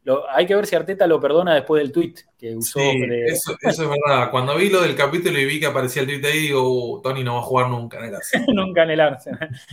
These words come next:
Speaker 1: Eh, a ver, eh, mensaje ahí de, de por, de Johan que dice, "Saludos, cracks. ¿Cuántos jugadores pusimos como laterales izquierdos?", pregunta.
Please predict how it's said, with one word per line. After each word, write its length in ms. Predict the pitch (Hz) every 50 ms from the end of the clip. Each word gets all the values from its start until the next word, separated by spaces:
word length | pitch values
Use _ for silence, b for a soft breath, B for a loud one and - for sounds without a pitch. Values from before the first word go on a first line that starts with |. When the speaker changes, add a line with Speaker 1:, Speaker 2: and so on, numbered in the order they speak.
| 120 B B B 170 B B B _ _ -
Speaker 1:
Eh, 520 | 127 127 127 123 123 123 120 120 123 123 127 -
a 100 | 139 143
ver, 260 | 147 139 120 107 - _ _ _
eh, 380 | 139 135 135 131 127 123 123 123
mensaje 460 | 131 135 143 139 - 190 175 - 160
ahí 120 | 156 156 156 165
de, 720 | 160 156 151 139 135 131 131 127 127 123 120 120 127 131
de 120 | - 139
por, 200 | 139 139 139 135
de 520 | 139 131 127 - - 135 135 131 127 127 127
Johan 320 | - 214 220 214 214 180 151
que 80 | 143
dice, 420 | 160 208 202 - 208 202 220 214 214 B B B B B B B _
"Saludos, 380 | _ - - 156 208 226 220 202
cracks. 340 | 220 202 220 220 226 - - _
¿Cuántos 280 | - 220 233 220 - -
jugadores 240 | 185 190 226 220 220
pusimos 340 | - 160 - 208 208 208 -
como 160 | - 156 151
laterales 380 | 151 147 147 160 175 185 180 180
izquierdos?", 480 | 170 - - 165 151 135 127 131 127 123
pregunta. 580 | - 139 139 139 131 127 120 143 156 165 -